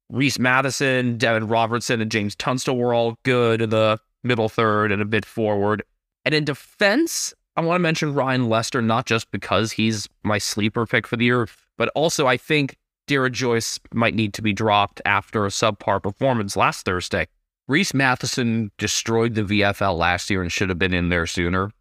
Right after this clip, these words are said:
Speaker 2: Don't make the same mistake again.
Speaker 1: And Robertson had some good performances at both levels last year.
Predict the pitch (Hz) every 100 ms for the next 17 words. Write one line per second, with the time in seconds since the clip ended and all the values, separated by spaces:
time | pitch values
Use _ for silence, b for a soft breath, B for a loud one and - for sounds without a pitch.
0 | _ _ _ _ _ - 123 117 107 98
1 | 107 95 87 - 87 80 76 76 76 95
2 | _ _ _ - 170 202 226 220 196 -
3 | 156 135 127 117 - 123 113 104 120 -
4 | 110 107 101 107 101 - _ 113 113 -
5 | 113 104 113 107 104 104 104 101 - 107
6 | 101